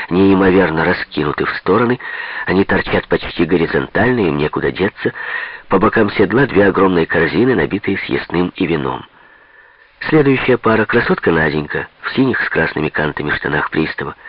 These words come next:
Хотя Наденька корпусная и шаровидна в бедрах, но штаны мужа чрезмерно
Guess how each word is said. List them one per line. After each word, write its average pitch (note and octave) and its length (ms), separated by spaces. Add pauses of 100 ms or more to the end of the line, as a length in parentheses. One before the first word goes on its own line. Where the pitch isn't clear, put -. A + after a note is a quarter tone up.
(200)
Хотя G#2 260
Наденька G#2 460 (340)
корпусная G2 760
и F#2 80
шаровидна E2+ 840
в C#2+ 120
бедрах, G2 720 (420)
но D3 160
штаны G2 300
мужа A#2 280
чрезмерно F#2 640